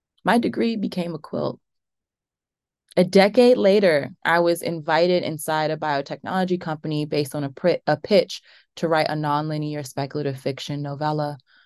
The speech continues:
where I put abolition in conversation with synthetic biology.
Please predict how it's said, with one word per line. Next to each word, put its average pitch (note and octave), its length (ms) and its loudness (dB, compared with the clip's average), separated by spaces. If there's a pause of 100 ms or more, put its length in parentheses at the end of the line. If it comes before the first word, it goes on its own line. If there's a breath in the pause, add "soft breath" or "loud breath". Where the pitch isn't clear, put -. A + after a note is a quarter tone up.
(160 soft breath)
where D3 140 2
I C3+ 200 4
put - 440 0 (920)
abolition D#3 600 -4
in C#3+ 120 -10
conversation C#3+ 960 -10
with C#3 220 -6
synthetic D3 560 -10
biology. D3+ 680 -12